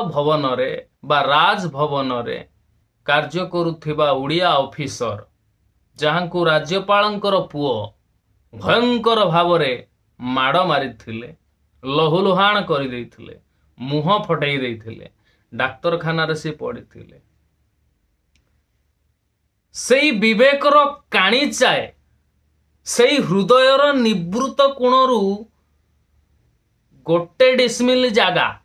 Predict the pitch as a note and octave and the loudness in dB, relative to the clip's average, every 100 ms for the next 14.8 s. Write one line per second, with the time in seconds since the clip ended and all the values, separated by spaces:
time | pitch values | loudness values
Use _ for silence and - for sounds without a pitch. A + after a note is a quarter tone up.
0 | _ D3+ D#3 A3 A3 A3 A3+ A3+ A3+ A3+ | _ -8 -4 -2 -2 0 -2 0 -4 0
1 | G#3 G#3+ F#3 F3 D#3+ C3 A2 G#2 - _ | 0 0 0 -2 -2 -4 -6 -12 -20 _
2 | _ _ _ _ _ _ - F3+ F3+ A#3+ | _ _ _ _ _ _ -4 -2 2 4
3 | B3 B3 C4+ A#3+ G3+ E3+ G3 A#3+ - B3+ | 4 4 2 0 -2 -4 -4 -2 0 0
4 | A#3 A3 G#3+ A3+ A3+ A#3 A#3+ G#3 F3+ E3+ | 2 0 2 2 2 2 2 0 -4 -2
5 | A#3 A#3 G3 F3 G#3 A3 A3+ A3 G3 D#3+ | -2 0 -2 -2 -2 0 2 0 0 0
6 | D3+ D#3 F3 G#3+ G#3 A3+ A3+ G#3+ G#3 G3 | 0 0 0 0 0 -2 -2 -2 -4 -4
7 | A3+ A3 E3+ D3+ D3+ D#3 _ _ G#3+ A3 | -6 -4 -2 0 0 -2 _ _ -2 0
8 | A#3 A#3+ G3+ G3 A3+ G#3+ F#3 - F3+ A3+ | 2 2 4 2 2 2 2 2 -2 -2
9 | - F3 G3+ G3+ G#3 G#3+ A3+ A#3+ G#3+ E3 | 0 2 2 2 2 2 0 0 0 -2
10 | - A3+ C4 A3 B3+ A3 A3 E3+ _ _ | 0 2 4 4 2 2 0 0 _ _
11 | C#3+ C3 D#3 D#3 F3 G3+ G#3+ F#3+ D#3+ E3+ | -14 -2 2 4 4 2 2 2 0 -4
12 | - _ _ _ _ _ _ _ _ - | -10 _ _ _ _ _ _ _ _ -4
13 | E3+ D3+ D#3 A3 A3+ B3 A3+ A#3 G#3 D#3+ | 0 0 0 -4 -2 -4 -2 0 2 2
14 | E3 F#3+ G3+ E3 - F3 E3+ F3 | 2 2 2 2 -2 -6 -2 -2